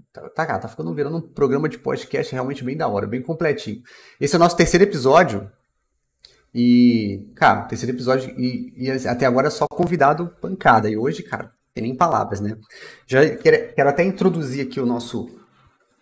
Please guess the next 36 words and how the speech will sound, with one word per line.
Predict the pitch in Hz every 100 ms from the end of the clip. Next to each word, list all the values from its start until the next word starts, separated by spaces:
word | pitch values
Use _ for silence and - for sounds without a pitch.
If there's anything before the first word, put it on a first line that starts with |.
| _
convidado | - 139 143 151
pra | 143
gente | 143
não |
perder | 143 135
muito | 127 123
tempo, | 151
porque, | - 151
cara, | - 208 - - -
o, | - _ 127 123
o | 123
Paulo, | 135 135 - -
ele | 110
está | - 123
simplesmente | - 151 143 120 123
acordado, | 123 - 117 107 117 110 - -
já | 143 165
é |
de | 165
madrugada | 160 156 110 110 104
lá, | 98
então | 107 127
a |
gente | 143 139
não | 147
pode | 147 147 143 143
enrolar | 151 151 151 151
muito | 151 156
aqui | 156 175
não, | 135 101
porque | -
o |
convidado | 120 123 123 123 123
precisa | - 147
dormir. | 147 151 104 95 - - - - - - - - -
É, | 123 117 113 113